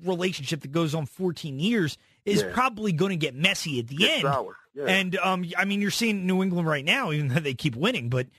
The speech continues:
Speaker 1: you know,
Speaker 2: Mm-hmm.
Speaker 1: you hear the things about Belichick and Brady not getting along. But,
Speaker 2: Right.
Speaker 1: you know, uh, but them learning what that looked like to be successful under Andy Reid, they
Speaker 2: Right.
Speaker 1: realized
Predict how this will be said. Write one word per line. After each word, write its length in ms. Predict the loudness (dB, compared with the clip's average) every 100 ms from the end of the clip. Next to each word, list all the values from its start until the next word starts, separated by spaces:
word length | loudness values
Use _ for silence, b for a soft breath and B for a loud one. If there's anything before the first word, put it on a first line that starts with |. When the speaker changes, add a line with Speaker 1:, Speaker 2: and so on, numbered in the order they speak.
| b b
Speaker 1:
you 140 | -2
know, 80 | 0
Speaker 2:
Mm-hmm. 120 | 2
Speaker 1:
you 100 | 0
hear 280 | 0 2 2
the 120 | 0
things 260 | -2 -2 0
about 220 | 0 -2
Belichick 420 | -2 -2 -2 -4
and 100 | -6
Brady 260 | -4 -2 -2
not 220 | -2 -2
getting 220 | -2 -4
along. 380 | -4 0 -2 -2 b b _ 2
But, 240 | 2 4
Speaker 2:
Right. 220 | 0 0 -4 _ _ _ _ _ _ _ 0
Speaker 1:
you 160 | 2
know, 200 | 2 0 b b b b _ 0
uh, 180 | 2 2 -2 -2 -2 -6 -14 -20 -20 -20 -20 -6 0
but 220 | 0 2
them 320 | 0 0 0
learning 600 | 0 2 2 2 2 0 -6
what 300 | 0 0 0 0
that 300 | 2 2 0
looked 340 | -2 -2 -4
like 320 | -4 -2 -2 -2
to 80 |
be 220 | -2 -2 -2
successful 600 | -2 -2 -2 -2 -4 -2
under 280 | 0 2 2
Andy 260 | 2 0
Reid, 320 | 2 2 2 b b b
they 140 | 0 2
Speaker 2:
Right. 120 | 2
Speaker 1:
realized 760 | 2 2 2 2 0 -4 -10